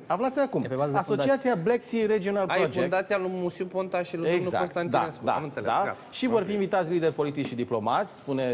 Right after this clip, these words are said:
Speaker 1: fostul prim-ministru.
Speaker 2: Black
Speaker 1: Uh,
Speaker 2: Sea
Speaker 1: nu dă însă niciun nume. Îi rog pe
Speaker 2: Regional
Speaker 1: colegii mei
Speaker 2: Projects.
Speaker 1: nici măcar să nu mai dăm materialul, pentru că ne pregătim de, uh, o legătură directă cu, uh, realitatea. Ei, ce șanse dați domnului,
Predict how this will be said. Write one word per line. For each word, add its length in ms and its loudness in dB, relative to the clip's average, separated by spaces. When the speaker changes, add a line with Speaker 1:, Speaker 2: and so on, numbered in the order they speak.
Speaker 1:
fostul 260 -4
prim-ministru. 720 -2
Speaker 2:
Black 160 0
Speaker 1:
Uh, 60 4
Speaker 2:
Sea 80 4
Speaker 1:
nu 180 2
dă 100 2
însă 260 0
niciun 300 -2
nume. 180 0
Îi 120 2
rog 140 0
pe 60 -2
Speaker 2:
Regional 60 -2
Speaker 1:
colegii 320 0
mei 100 2
Speaker 2:
Projects. 180 -4
Speaker 1:
nici 180 -6
măcar 300 -2
să 120 -6
nu 140 -2
mai 160 0
dăm 140 0
materialul, 520 0
pentru 320 -6
că 120 -6
ne 100 -2
pregătim 440 -4
de, 260 -2
uh, 60 -2
o 40 -2
legătură 340 -4
directă 360 -4
cu, 140 -10
uh, 180 -4
realitatea. 600 -2
Ei, 280 -2
ce 300 -2
șanse 440 -4
dați 260 -4
domnului, 340 -4